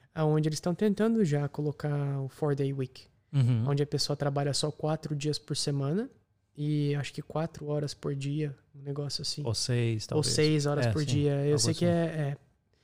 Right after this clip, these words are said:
Speaker 1: Acho que cada empresa também acaba fazendo a sua própria versão desse, ah, desse approach, né? Mas é interessante, cara. É um paradigm shift, né?
Speaker 2: Aham.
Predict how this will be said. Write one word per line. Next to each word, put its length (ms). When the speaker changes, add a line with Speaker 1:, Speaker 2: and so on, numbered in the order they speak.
Speaker 1:
Acho 140
que 100
cada 320
empresa 360
também 200
acaba 360
fazendo 340
a 80
sua 180
própria 300
versão 460
desse, 440
ah, 600
desse 240
approach, 600
né? 120
Mas 380
é 20
interessante, 720
cara. 360
É 100
um 880
paradigm 460
shift, 380
né? 120
Speaker 2:
Aham. 280